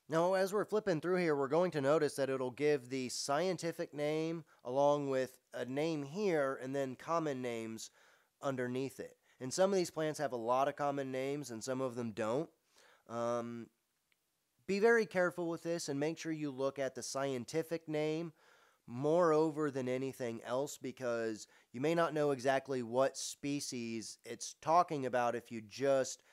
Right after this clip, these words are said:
pay attention to the name that they give here and then some of these common names, because some of these can be, you know, like this balm, it gives bee balm, but it also says lemon balm. Those are two different plants,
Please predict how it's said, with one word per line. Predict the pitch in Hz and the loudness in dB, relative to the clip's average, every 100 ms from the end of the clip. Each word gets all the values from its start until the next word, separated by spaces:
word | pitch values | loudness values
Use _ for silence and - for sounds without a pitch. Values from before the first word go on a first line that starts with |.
| _ | _
pay | 143 135 | -4 -2
attention | 123 135 120 123 110 | -2 -4 -4 -8 -8
to | 120 | -6
the | 113 | -4
name | 117 117 117 | -2 -4 -2
that | 113 110 | -4 -4
they | 110 | -6
give | 104 107 95 | -4 -6 -6
here | 120 113 82 _ _ _ _ - | -10 -10 -10 _ _ _ _ -10
and | 113 | -6
then | 113 | -6
some | - 120 117 | -4 -6 -4
of | |
these | 110 104 | -6 -8
common | 117 113 107 101 | -4 -4 -4 -8
names, | 90 82 - | -10 -12 -16
because | 110 113 | -10 -6
some | - 190 | 0 0
of | 175 | 2
these | 135 123 123 113 _ - _ - | 0 -2 -4 -8 _ -20 _ -8
can | 139 123 | -6 -4
be, | 131 127 123 123 | -4 -2 -4 -6
you | 135 | -6
know, | 120 | -4
like | 117 - | -4 0
this | 160 156 - _ _ _ _ _ _ _ _ _ _ _ - | 0 0 -8 _ _ _ _ _ _ _ _ _ _ _ -10
balm, | 113 190 185 147 131 131 - | 4 6 8 6 2 -4 -8
it | 139 120 | -10 -2
gives | 151 123 | -2 -2
bee | 107 185 220 | -4 -4 2
balm, | 143 117 113 123 127 _ _ _ | 4 4 4 0 -8 _ _ _
but | 127 | -4
it | 147 | 2
also | 160 160 156 | 4 2 -2
says | - 139 131 117 | 0 2 2 0
lemon | 160 170 143 | 2 2 0
balm. | 120 104 82 71 _ _ - - | 0 -2 -2 -14 _ _ -18 -4
Those | 175 | -2
are | 196 | -2
two | 180 190 | -2 0
different | 170 170 156 | 0 -2 -4
plants, | 170 143 - - - | -2 -2 -6 -16 -18